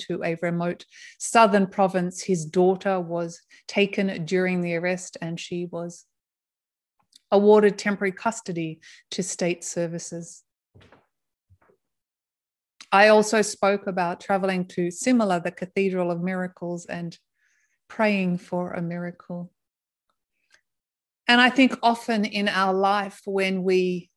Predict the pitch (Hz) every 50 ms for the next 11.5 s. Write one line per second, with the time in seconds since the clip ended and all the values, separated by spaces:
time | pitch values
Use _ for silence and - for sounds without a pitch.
0 | _ _ _ _ _ _ _ _ _ _ _ _ - 208 233 233 - 190 170 160
1 | 196 190 196 202 202 202 - 180 185 170 170 170 180 165 151 - 180 185 185 180
2 | - - 185 185 180 175 170 175 170 170 - - - 180 190 - - _ _ _
3 | _ _ _ _ _ _ _ _ _ _ _ _ - 214 196 220 226 220 - -
4 | - 202 196 - - 202 196 185 - - 196 180 180 - - _ - 196 190 190
5 | 190 185 - - - - - 175 175 170 - - - - - _ - - - 226
6 | 214 202 185 170 170 185 190 180 170 175 196 180 170 156 175 170 - _ _ _
7 | _ _ _ _ _ _ _ _ _ _ _ _ - 196 196 196 190 190 180 180
8 | 180 180 180 180 185 180 180 175 175 175 170 - 180 175 180 180 180 180 - -
9 | - 226 240 226 214 196 180 170 170 170 165 - - - 175 165 170 175 175 175
10 | - - 175 165 165 170 170 - - - - 180 - - 185 180 _ _ 180 170
11 | 170 175 185 185 185 185 185 180 180